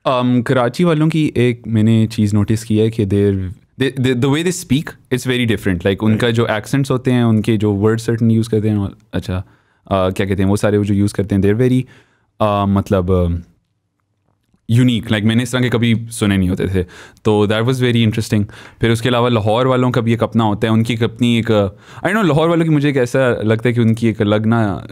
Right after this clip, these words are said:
Speaker 1: ऐसा छाती निकल कर बाहर, uh, सीन होता है उनका, जब भी वो इधर फिरते हैं। 'Cause I feel like it's their city, I don't know।
Speaker 2: Right, right।
Speaker 1: Uh, स्मॉग सिटी है, I don't get why, but चलो, <laughs> सांस लेना अजाब है वहाँ पे। But क्या कहते हैं,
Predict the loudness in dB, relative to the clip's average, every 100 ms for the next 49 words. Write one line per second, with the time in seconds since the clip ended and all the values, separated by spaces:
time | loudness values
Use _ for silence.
0 | -4 -2 0 -2 -4 -10 -10 -4 -2 0
1 | 0 0 -2 -4 -8 -16 -8 -2 0 0
2 | 0 0 0 0 0 0 0 -4 -6 -2
3 | -2 0 -4 -8 _ _ _ -4 -4 0
4 | 0 0 0 0 0 -2 -2 -2 -2 -2
5 | -2 -2 -2 -2 -2 -2 -2 -4 -8 -4
6 | 0 2 2 0 -6 -10 -8 -10 -16 -20
7 | _ _ -4 -2 -2 -4 -2 0 0 -2
8 | 0 0 0 0 0 0 0 -4 -6 -4
9 | -2 0 0 0 0 -2 0 0 2 2
10 | 2 2 2 2 0 0 0 -2 -4 -2
11 | -2 0 0 2 2 0 0 0 0 0
12 | 0 0 0 -4 -2 0 0 -2 -4 -2
13 | 0 0 0 0 0 0 -2